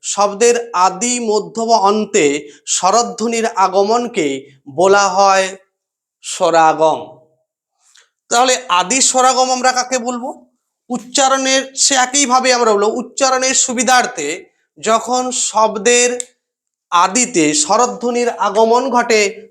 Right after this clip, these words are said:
তখন তাকে বলা হয় আদি স্বরাগম। বিষয়টাকে আমরা কয়েকটা উদাহরণের সাহায্যে বুঝে নেব। যেমন হচ্ছে, যেমন হচ্ছে স-, স্কুল, স্কুল শব্দটার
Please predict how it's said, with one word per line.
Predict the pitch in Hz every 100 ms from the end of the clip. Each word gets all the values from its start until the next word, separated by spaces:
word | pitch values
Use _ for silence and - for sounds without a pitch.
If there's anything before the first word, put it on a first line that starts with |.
| -
তখন | 202 226 220
তাকে | 220 202
বলা | 208 202
হয় | 202 196 196 -
আদি | 180 190 202 196
স্বরাগম। | - 175 156 131 117 101 _ _ _
বিষয়টাকে | 170 - 202 214 285 175 175 - -
আমরা | 202 240
কয়েকটা | 233 233 233 214
উদাহরণের | 214 214 214 208
সাহায্যে | 202 196 185 294
বুঝে | 262 190 165
নেব। | 143 123 131 - - -
যেমন | 151 262 294
হচ্ছে, | 294 - 165 175 - - _ _ 151
যেমন | 220 277
হচ্ছে | 269
স-, | - - - _ _ _
স্কুল, | - - - 285 185 - - - - - - _ - _ _
স্কুল | - - 254 302 220 170 - - -
শব্দটার | - - 226 202 233 240 233